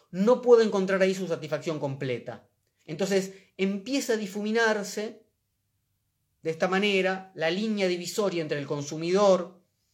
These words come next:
y lo consumido, porque todos estamos en la doble, en el doble, ¿no? En los dos lugares a la vez,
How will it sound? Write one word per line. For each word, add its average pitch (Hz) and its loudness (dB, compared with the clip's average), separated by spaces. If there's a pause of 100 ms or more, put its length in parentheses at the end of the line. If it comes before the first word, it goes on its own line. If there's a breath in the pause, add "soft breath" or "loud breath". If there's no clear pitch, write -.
(160)
y 170 -6
lo 139 0
consumido, 160 -2 (1800)
porque 143 -4
todos 196 2
estamos 165 2
en 143 -4
la 139 0
doble, 156 0
en 135 -6
el 135 -10
doble, 156 2
¿no? 180 -2
En 139 -10
los 131 -6
dos 170 -6
lugares 160 -2
a 143 -2
la 143 2
vez, - 0